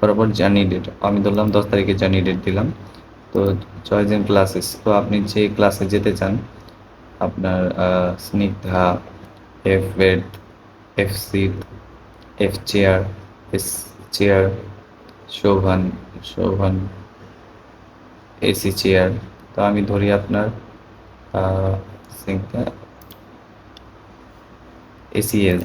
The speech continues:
ধরলাম। তো এখানে সার্চ ট্রেন দিলাম। তো সার্চ ট্রেন দেখার পর দেখেন, আহ, এখানে কিন্তু সবটিতে দে-, চলে আসছে প্রিভিডে, আপনার হচ্ছে নেক্সট ডে। তো আমি ধরলাম কক্সবাজার এক্সপ্রেস,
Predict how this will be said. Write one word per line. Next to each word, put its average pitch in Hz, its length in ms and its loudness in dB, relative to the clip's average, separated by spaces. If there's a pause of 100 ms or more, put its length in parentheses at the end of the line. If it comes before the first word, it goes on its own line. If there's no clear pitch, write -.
ধরলাম। 90 340 -4 (460)
তো 101 80 0
এখানে 101 240 2
সার্চ 104 520 0
ট্রেন 104 280 2
দিলাম। 101 320 0 (800)
তো 107 60 -16
সার্চ 110 360 2
ট্রেন 113 300 4
দেখার 110 320 4
পর 107 100 2
দেখেন, 98 360 0
আহ, 95 160 0 (720)
এখানে 104 220 0
কিন্তু 101 220 2
সবটিতে 101 560 0
দে-, 95 260 0
চলে 95 200 0
আসছে 98 340 0
প্রিভিডে, 95 680 0 (720)
আপনার - 420 -10
হচ্ছে 98 420 -2
নেক্সট 95 460 0
ডে। 95 240 2 (1120)
তো 101 80 2
আমি 101 200 2
ধরলাম 98 340 4
কক্সবাজার 101 500 2
এক্সপ্রেস, 98 460 -4